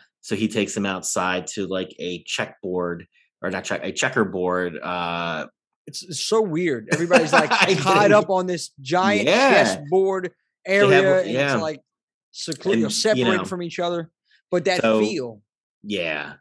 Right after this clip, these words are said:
Speaker 2: that feel, dude.
Speaker 1: Uh, so, you know, Aaron, you know, Michael's back is to us. Aaron's talking to him, and you could see, like, the, uh, the scar on Michael's neck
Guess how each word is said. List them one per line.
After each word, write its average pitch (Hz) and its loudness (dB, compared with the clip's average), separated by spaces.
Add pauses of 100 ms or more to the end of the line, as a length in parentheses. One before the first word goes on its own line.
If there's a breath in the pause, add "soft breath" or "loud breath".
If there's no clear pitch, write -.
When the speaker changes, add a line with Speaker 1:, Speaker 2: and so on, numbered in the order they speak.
(100)
Speaker 2:
that 117 -12
feel, 147 -2
dude. 90 0
Speaker 1:
Uh, 85 -2
so, 117 4
you 120 0
know, 110 0
Aaron, 113 -2
you 117 -6
know, 113 -2
Michael's 113 -4
back 98 -4
is - -14
to 104 -2
us. 104 -2
Aaron's 104 -6
talking 98 -4
to 107 -4
him, 98 -4 (360 soft breath)
and 101 -4
you 107 -2
could 113 -10
see, 110 0
like, 98 -4
the, 98 -4
uh, 95 -2 (100)
the - -10
scar 107 0
on 101 -2
Michael's 101 -8
neck 98 -4